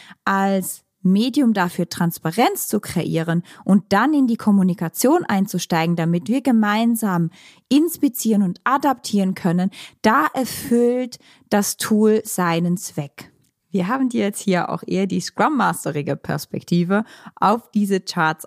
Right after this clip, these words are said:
aufgezeigt. Unsere Freunde vom Produktwerker Podcast können dir bestimmt auch noch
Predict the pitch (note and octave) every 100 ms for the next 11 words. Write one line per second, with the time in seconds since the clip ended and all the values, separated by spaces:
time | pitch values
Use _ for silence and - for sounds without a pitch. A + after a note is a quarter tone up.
0 | - F#3 A3 - F3+ - C#3 G3 - _
1 | - - - _ _ _ _ _ _ -
2 | A4 G4 D#4+ - - B3 C#4+ B3 F#3+ F3+
3 | - F#3+ F#3+ G#3 F3 F3+ F#4 - G3+ E3+
4 | - - - - - - - - - -
5 | G#3+ C4+ D#4 A#3+ A#3 A3 - - D4 F4+
6 | - G#3+ G#3+ A3 G3+ G3+ A3 -